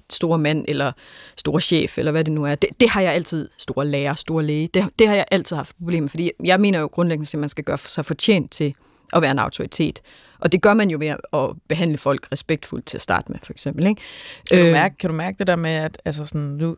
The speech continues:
Speaker 2: altså nu er du, altså, blevet en ret anerkendt komiker, der er rigtig mange, der kender dig, du er både forfatter, du er alle mulige ting.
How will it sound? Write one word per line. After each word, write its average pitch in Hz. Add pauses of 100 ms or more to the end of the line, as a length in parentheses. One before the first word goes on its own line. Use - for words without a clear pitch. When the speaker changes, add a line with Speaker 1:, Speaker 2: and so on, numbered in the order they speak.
Speaker 2:
altså 143
nu 143
er 175
du, 180 (100)
altså, 131
blevet -
en -
ret 156 (580)
anerkendt 175
komiker, 175
der 139
er 120
rigtig 147
mange, 131
der 143 (100)
kender 170
dig, -
du 147
er 143
både 139
forfatter, 147
du 165
er 147
alle 175
mulige 170
ting. -